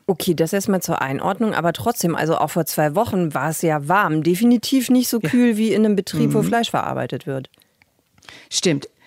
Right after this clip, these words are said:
Speaker 2: Genau, auch schon da war es warm. Und das zeigt eben, anscheinend überträgt sich das Coronavirus auch bei sommerlich heißen Temperaturen. Das sieht man auch daran, dass es auch in warmen Ländern zu vielen Infektionen kommt. Zum Beispiel Spanien, Serbien, Kroatien, Iran, die Südstaaten der U S A und sowas.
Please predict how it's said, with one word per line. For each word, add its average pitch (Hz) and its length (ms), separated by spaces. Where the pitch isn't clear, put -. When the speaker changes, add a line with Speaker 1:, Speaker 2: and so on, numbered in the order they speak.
Speaker 2:
Genau, 160 220
auch 170 180
schon 170 160
da 185 160
war 190 100
es 185 140
warm. 190 240
Und 170 120
das 208 200
zeigt 208 340
eben, 180 260
anscheinend 196 600
überträgt 196 440
sich 220 120
das 190 160
Coronavirus 175 760
auch 175 140
bei 175 160
sommerlich 160 480
heißen 156 260
Temperaturen. 147 720
Das - 180
sieht 226 160
man 214 100
auch 175 140
daran, 202 340
dass 170 180
es - 80
auch 180 140
in 160 180
warmen 190 280
Ländern 147 320
zu - 100
vielen 160 280
Infektionen 147 560
kommt. 139 300
Zum - 140
Beispiel 156 300
Spanien, 143 640
Serbien, 160 420
Kroatien, 160 720
Iran, 165 540
die 156 80
Südstaaten 160 560
der 160 160
U 156 80
S 151 120
A 185 280
und 160 160
sowas. 160 260